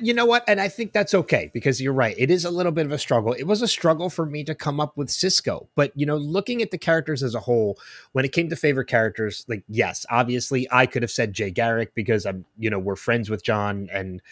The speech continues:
he's, he's been great with us. And, you know, that could be plain favoritism. Ralph, I know, was somebody I think we, we listed as favorite characters last season, but that we didn't get a lot of Ralph this season. Sisko included, we really didn't get a lot of Sisko, but when you look at Sisko's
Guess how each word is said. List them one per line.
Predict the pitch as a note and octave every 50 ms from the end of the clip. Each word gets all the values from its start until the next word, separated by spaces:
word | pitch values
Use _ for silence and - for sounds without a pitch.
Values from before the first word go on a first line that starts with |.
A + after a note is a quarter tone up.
| - - - - _
he's, | - A#2+ A#2 G2 - -
he's | A2+ A2+ G#2+ -
been | - G#2 G2
great | E2+ A#2+ A#2 A2 -
with | G2 G2+
us. | D3+ D#3+ D#3+ C#3+ - -
And, | - B2+ A#2 A2+ G2+ - _ -
you | B2 A2+
know, | A2 A2
that | A2 A#2+ A#2+ -
could | - A2
be | A2 G#2
plain | - - G#2+ G2+
favoritism. | F#2+ - B2 A#2+ A#2 A#2 - B2 A2 A#2 A#2 A2 - - - - - - - -
Ralph, | B2 B2+ C3 C3 C3 - -
I | A#2+ B2+
know, | B2 B2 A#2+
was | A#2 A#2 -
somebody | - B2 A#2 A2 A2+ A2+ A2+ A#2
I | A2+ C3
think | B2+ - A#2+ G#2+ -
we, | G#2+ A2 A2 A2
we | G#2 G#2+ A2
listed | G#2+ A2 A2+ - - B2 G#2+
as | G#2 -
favorite | - A#2 G#2+ G2 G2+ -
characters | - G#2 F#2+ F#2 - G2 F2+ -
last | G#2+ G2 G2 - -
season, | A2 G#2 G2 G#2+ G#2 G2
but | - F#2+ -
that | G#2+ G2+
we | G#2 G#2+
didn't | G#2 G#2 D3 C3 B2 G#2 F2 -
get | G2 G2+ G2+
a | G#2
lot | G2+ G2 G#2 A2+
of | A#2 G2+ -
Ralph | G#2+ G#2+ A2 A2 -
this | - A#2+ -
season. | - B2+ B2 A2 - A#2 A#2 - - - - - - - _ _ _ _ _ _
Sisko | - - - - G3+ A3 G#3+ - - A3+ A3 G3+ -
included, | D#3+ D3+ C3 - - E3 G3 G3+ F3+ D3+ B2 A2
we | A#2+ B2
really | A#2 A#2 C#3 F3 A#3 C4
didn't | A3 D3 G3 - E3+ D3+
get | B2+ D3 C3 B2
a |
lot | A#2+ A#2+ A#2+ A#2 A#2
of | A#2
Sisko, | - - D3 C#3+ - - C#3+ A#2+ A2+ G2+
but | - B2 -
when | B2+ B2+ C3
you | B2+ B2+
look | A2+ A2 A2 B2+ D#3+ G3 - -
at | G#3 G#3+ -
Sisko's | - - - E3 D3 - - C#3 B2 A#2 F#2+